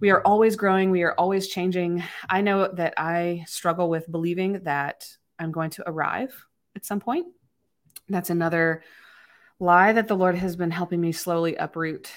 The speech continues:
which is looking at other people, especially in comparison, and thinking that, okay, they have arrived,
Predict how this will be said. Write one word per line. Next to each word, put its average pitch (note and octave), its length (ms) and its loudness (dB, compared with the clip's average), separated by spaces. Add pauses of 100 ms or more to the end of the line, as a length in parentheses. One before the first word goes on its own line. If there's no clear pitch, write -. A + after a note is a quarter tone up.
(120)
which F3+ 200 -8
is E3 580 -2 (380)
looking A#3+ 260 0
at - 100 -4
other F#3 200 2
people, D#3 380 -8
especially D#3+ 600 -8 (120)
in F#3 80 -4
comparison, - 600 -10
and D#3+ 160 -6
thinking D#3+ 460 -2
that, D3+ 360 0 (360)
okay, E3+ 200 -2
they D#3+ 160 0
have A#3 200 -2
arrived, A#3+ 400 -2